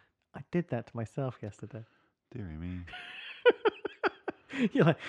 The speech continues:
Speaker 2: Hmm.
Speaker 1: "Can you survive the month?" I know I'm gonna get very angry with myself within a fortnight, I guarantee. But yeah, I'll be fine.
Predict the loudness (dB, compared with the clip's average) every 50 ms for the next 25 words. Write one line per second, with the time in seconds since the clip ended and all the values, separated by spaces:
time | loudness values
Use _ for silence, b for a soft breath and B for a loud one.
0 | B B 0 2 4 4 4 2 2 0 0 2 2 2 2 0 0 -2 -2 -2
1 | -4 -6 -14 _ _ _ _ _ _ _ _ _ -20 _ _ _ _ _ _ _
2 | _ _ _ _ _ _ _ _ _ -10 -6 -4 0 0 0 0 0 0 -2 -2
3 | -2 -4 -4 -2 -2 0 0 0 0 0 -2 -2 -2 -2 -4 -2 -2 -4 -4 -4
4 | -6 -6 -4 -4 -4 -4 -4 -6 -8 -8 -6 -4 -2 -2 -4 -4 -4 -4 -4 -4
5 | -4 -4 -4 -4 -4 -4 -6 -4 -2 -2 -2 -2 -4 -6 -4 -4 -4 -4 -6 -10
6 | _ _ _ _ _ _ B B B B B B B B -4 0 0 2 2 0
7 | 0 -2 -6 -6 -6 -6 -6 -6